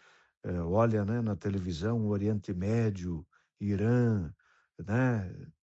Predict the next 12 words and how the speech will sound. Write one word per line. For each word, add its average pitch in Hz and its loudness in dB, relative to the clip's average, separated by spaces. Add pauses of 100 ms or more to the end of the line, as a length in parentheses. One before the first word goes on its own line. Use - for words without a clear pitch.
parece 107 -2
que 113 -4
não 107 0
tem 107 -2
nada 113 0
a - 2
ver 101 -2
conosco, 131 -2
mas, 117 0 (380)
na 113 2
verdade, 104 2 (340)
nós 98 -2